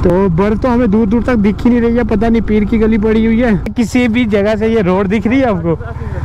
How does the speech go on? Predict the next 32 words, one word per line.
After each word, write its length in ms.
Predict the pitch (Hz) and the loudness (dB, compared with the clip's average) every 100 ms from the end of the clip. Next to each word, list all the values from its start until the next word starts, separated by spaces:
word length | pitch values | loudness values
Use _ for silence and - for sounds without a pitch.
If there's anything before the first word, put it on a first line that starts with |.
| 208 - 190 180 - - 123 165 | -4 -2 0 0 -4 -8 -4 -2
<laughs> 40 | |
लद्दाख, 360 | 170 202 233 196 | 0 0 0 -2
वैसे 340 | 208 208 262 | -2 -2 -2
से 120 | 202 | -2
लद्दाख 400 | 185 185 202 262 | 0 0 0 0
में 160 | 269 311 | 0 0
भी, 80 | 302 | 0
मैं 140 | 285 | 0
लद्दाख 340 | 262 190 233 247 | 0 0 0 0
गया 160 | 277 | -2
था, 100 | 247 | -2
इतनी 220 | 277 254 | -2 0
बड़ी 180 | 254 262 | 0 0
वाटर 300 | 247 214 233 | 0 -2 -2
क्रॉसिंग 340 | 240 240 262 233 | -2 -2 0 0
मुझे 200 | 214 233 | 0 0
कहीं 200 | 233 226 | 0 0
नहीं 120 | 220 | 0
मिली। 220 | 185 160 | 0 -2
<laughs> 1200 | 151 - - - - - - - - - - - | -4 -8 -8 -8 -6 -4 -4 0 0 -2 -8 -2
आज 200 | 320 294 | 0 2
हम 140 | 311 | 2
पहुंच 200 | 294 285 | 2 2
चुके 140 | 262 262 | 2 0
हैं 160 | 262 | 2
बफलिया 420 | 226 - 220 233 247 | 0 2 0 0 -2
चौक 520 | - - 254 262 240 | -4 -2 0 0 0
में। 360 | 269 262 160 | 0 0 0
पे 200 | 170 220 | 0 0
क्या 280 | 208 - 202 | -2 -2 0
हुआ 340 | 190 170 175 190 | 2 2 2 0
है? 600 | 170 202 214 - - | 0 0 0 -2 -4